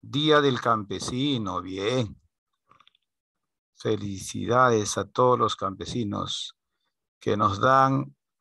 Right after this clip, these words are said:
nuestras, nuestro alimento diario.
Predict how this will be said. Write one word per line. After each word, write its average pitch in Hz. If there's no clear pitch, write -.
nuestras, 113
nuestro 117
alimento 131
diario. 104